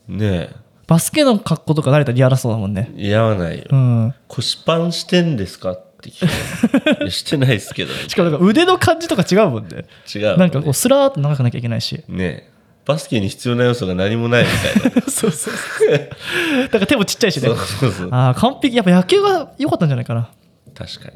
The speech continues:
Speaker 2: だからね、キンペニーズ、ちょっと球団テストもね、入りたいって方は、まあ、基本的に横浜で活動するんですけど、
Speaker 1: はい。
Speaker 2: まあ、横浜ベイスターズとかね、あるじゃないですか。
Speaker 1: うん、うん。
Speaker 2: まあ、僕たち、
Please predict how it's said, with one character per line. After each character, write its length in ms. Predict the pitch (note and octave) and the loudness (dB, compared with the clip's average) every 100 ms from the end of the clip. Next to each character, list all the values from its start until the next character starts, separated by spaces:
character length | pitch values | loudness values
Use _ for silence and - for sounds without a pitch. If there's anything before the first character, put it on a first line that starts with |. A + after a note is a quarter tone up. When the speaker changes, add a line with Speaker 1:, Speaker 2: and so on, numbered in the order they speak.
| - | 0
Speaker 2:
だ 80 | |
か 60 | E3 | 4
ら 60 | F3+ | 4
ね、 100 | D#3 | 4
キ 180 | - G#4+ | 2 -2
ン 80 | |
ペ 140 | G#4+ B3+ | 4 6
ニ 160 | F#3+ | 6
ー 20 | D#3 | 6
ズ、 160 | C#3+ | 2
ち 100 | - | 0
ょ 40 | D#3 | -2
っ 20 | |
と 40 | |
球 120 | - | 2
団 260 | C4+ B3+ A#3+ - _ - | 4 4 2 -6 _ -2
テ 100 | B3 | -2
ス 80 | |
ト 120 | - C#3+ | 0 -2
も 60 | |
ね、 240 | B2+ B2 _ _ _ _ _ _ _ | -2 -4 _ _ _ _ _ _ _
入 180 | - D4+ | 0 0
り 80 | D#4+ | 2
た 100 | E4 | 0
い 40 | |
っ 80 | E4 | 0
て 80 | A#3+ | -8
方 280 | - F4 | -2 2
は、 260 | B3 D#3+ - _ _ _ _ _ | 4 2 -2 _ _ _ _ _
ま 80 | A3 | -6
あ、 20 | |
基 100 | A#3 | -2
本 160 | C4+ G4+ | 2 2
的 140 | G#4 | 2
に 80 | F#4 | 2
横 160 | E4 F4 | 2 4
浜 180 | F4+ | 4
で 60 | F4 | 2
活 240 | - D#4 | 2 -2
動 80 | E4 | 0
す 100 | D#4 | -2
る 60 | E4 | 2
ん 40 | |
で 60 | E3+ | 2
す 80 | - | 0
け 100 | C3+ | -2
ど、 260 | C3+ A#2+ - | 0 -2 -8
Speaker 1:
は 140 | E2+ | -10
い。 80 | E2 - _ _ _ _ _ - | -10 -18 _ _ _ _ _ -4
Speaker 2:
ま 280 | C3 - | -4 -4
あ、 40 | _ | _
横 140 | F3+ G#3+ | -2 2
浜 100 | A3 | 4
ベ 120 | G#3 | 4
イ 20 | |
ス 60 | A3+ | 2
タ 100 | B2+ | 0
ー 20 | |
ズ 60 | A2+ | 0
と 60 | |
か 60 | A#2+ | -2
ね、 140 | D3 _ _ | -4 _ _
あ 80 | E3+ | 0
る 60 | |
じ 60 | D3+ | 0
ゃ 20 | |
な 60 | A#2 | 0
い 20 | |
で 20 | |
す 80 | - | -4
か。 80 | A2+ | -6
Speaker 1:
う 20 | |
ん、 40 | |
う 20 | F#2 | -6
ん。 80 | D#2+ D2+ - | -6 -10 -4
Speaker 2:
ま 60 | |
あ、 20 | |
僕 180 | E3+ F#3 | -2 0
た 100 | - | -2
ち、 300 | F4+ E3 - | -2 -4 -6